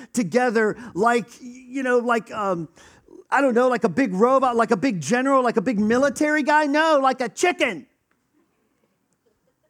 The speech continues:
Jesus says, "Like a hen, a mother hen gathers her chicks under her wings." Jesus could have picked any metaphor. And he said, "No, no, no, no, no.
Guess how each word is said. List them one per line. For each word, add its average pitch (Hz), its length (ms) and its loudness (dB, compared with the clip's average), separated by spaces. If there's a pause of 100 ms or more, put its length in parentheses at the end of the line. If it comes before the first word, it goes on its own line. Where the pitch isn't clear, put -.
(240)
Jesus 254 320 -2
says, 214 280 -2
"Like 190 160 -6
a 180 60 -14
hen, 170 540 -10 (180)
a 156 60 -20
mother 196 320 -12
hen 180 420 -12 (1400)
gathers 180 380 -14
her 156 100 -10
chicks - 380 -18
under 156 220 -12
her 143 160 -14
wings." 135 680 -18 (2250)
Jesus 302 280 0
could 311 120 0
have 277 120 -2
picked 294 160 -2
any 311 240 0
metaphor. 233 720 0 (1800)
And 151 80 -12
he 196 100 -6
said, 180 200 -8
"No, 190 220 -6
no, 190 120 -6
no, 170 140 -6
no, 160 140 -8
no. 143 180 -12